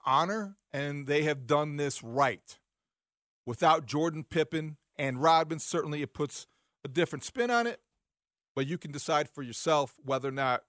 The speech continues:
you're gonna enjoy it or let that ruin it. You're entitled to either option. I'm gonna enjoy it. I'm gonna be there tonight. Looking forward to it. It would be great drama if Michael Jordan surprised everybody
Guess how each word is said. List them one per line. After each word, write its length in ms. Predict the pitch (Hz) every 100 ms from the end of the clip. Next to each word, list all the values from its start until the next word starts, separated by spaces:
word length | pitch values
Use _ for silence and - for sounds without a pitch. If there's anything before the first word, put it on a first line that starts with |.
| _ -
you're 100 | 135
gonna 180 | 135 123
enjoy 320 | 120 156 156
it 160 | 147 -
or 80 | 120
let 200 | 127 -
that 180 | 113
ruin 260 | 110 147 143
it. 160 | 135 - _ _ _ _
You're 100 | 160
entitled 400 | 151 143 135 131
to 100 | - -
either 500 | 160 165 139 123 101 _ -
option. 400 | 139 131 143 117
I'm 120 | 170
gonna 160 | 247 233
enjoy 220 | 170 214
it. 140 | 175 - -
I'm 80 |
gonna 120 | 160 156
be 140 | 185
there 100 | 185
tonight. 400 | - 180 220 - - _ _ _ -
Looking 220 | 135 131
forward 360 | - 175 208 -
to 160 | 220
it. 160 | 254 - _ _ _ _ _ _ -
It 60 |
would 160 | 160 175
be 100 | 175
great 500 | 147 196 277 - - _ _ _ -
drama 420 | 160 139 110 85 _ _ _ -
if 140 | 131
Michael 260 | 156 143 147
Jordan 320 | 110 143 135
surprised 420 | 131 - 131 120
everybody 520 | 127 120 113 98 98